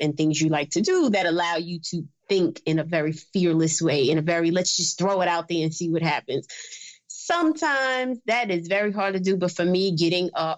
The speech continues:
early morning workout in is always key. That brisk air, the sun hitting your face, or seeing the gray, gray clouds, depending on what kind of day it is.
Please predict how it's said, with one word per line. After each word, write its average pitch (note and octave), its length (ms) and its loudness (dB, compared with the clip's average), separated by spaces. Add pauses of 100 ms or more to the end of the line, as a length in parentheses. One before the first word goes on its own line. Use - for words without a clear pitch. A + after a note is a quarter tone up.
early E3+ 280 2
morning E3 380 2
workout E3+ 480 0
in F#3+ 300 0 (480)
is F3 220 2
always D#3+ 420 0
key. E3 300 2
That D3+ 360 -2
brisk F#3 440 -2 (100)
air, F3 640 2
the C#3+ 240 -8
sun F#3+ 520 0
hitting F3+ 320 2
your F3 120 0
face, F3+ 380 -2
or D#3+ 240 0
seeing E3+ 380 0
the D#3+ 80 0
gray, D#3+ 280 -2
gray D#3+ 280 -2
clouds, E3 600 -4 (280)
depending D#3+ 400 -2
on D#3 160 0
what E3 260 0 (140)
kind D#3 200 0
of D3 80 0
day D3+ 260 2
it C#3 60 0
is. D3 320 0